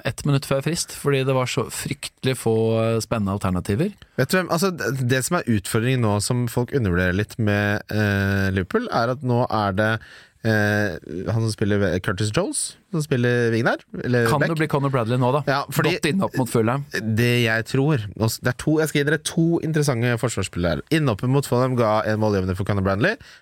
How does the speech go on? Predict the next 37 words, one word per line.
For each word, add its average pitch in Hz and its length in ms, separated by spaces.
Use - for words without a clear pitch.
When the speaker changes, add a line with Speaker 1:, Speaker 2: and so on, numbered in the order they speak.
Speaker 2:
West 110 280
Ham, 120 240
og 104 120
så 107 180
Leicester, 92 340
og 90 60
så 92 160
Spurs. 120 300
Det 101 80
er 92 80
tre 90 120
gode 87 220
kamper. 92 340
Men 135 200
Speaker 1:
Takk - 100
skal 95 140
du 104 40
ha, 95 100
ja. 123 120
Speaker 2:
også 151 240
en 180 60
spiller 104 340
som 113 200
vi, 120 160
eh, 110 360
ingen 87 460
har 87 300
sett, 101 340
eh, 117 440
snakke 123 240
om, 202 260
som 147 160
er 143 60
en 135 80
litt 120 100
sånn 120 140
glemt 98 380